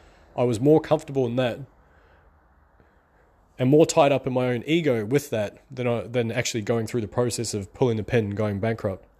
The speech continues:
But I eventually did. And guess what? I'm still alive. I didn't die. <laughs> It's not the end of the world. Good things have happened as a result.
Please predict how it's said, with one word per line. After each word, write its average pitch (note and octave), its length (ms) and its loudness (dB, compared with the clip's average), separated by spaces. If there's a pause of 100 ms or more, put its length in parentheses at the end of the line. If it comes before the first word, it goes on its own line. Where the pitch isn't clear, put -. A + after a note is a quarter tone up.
(560)
But B2+ 100 6
I B2+ 40 6
eventually B2 360 0
did. G2+ 340 0 (1040)
And A2+ 80 -6
guess A#2 180 0
what? B2+ 160 2
I'm G#2 100 -4
still C#3 180 2
alive. B2 520 2 (1300)
I G#2+ 60 -6
didn't A2+ 220 -2
die. B2 340 2 (480)
<laughs> - 240 -6 (1800)
It's B2+ 100 6
not D#3+ 100 10
the C3 80 2
end C3+ 140 2
of C3 80 0
the G#2+ 60 0
world. B2+ 400 4 (840)
Good D#3 140 0
things D3+ 180 -2
have A#2+ 120 -4
happened C#3 280 -2
as A#2+ 100 -4
a A#2 60 -6
result. A2 460 0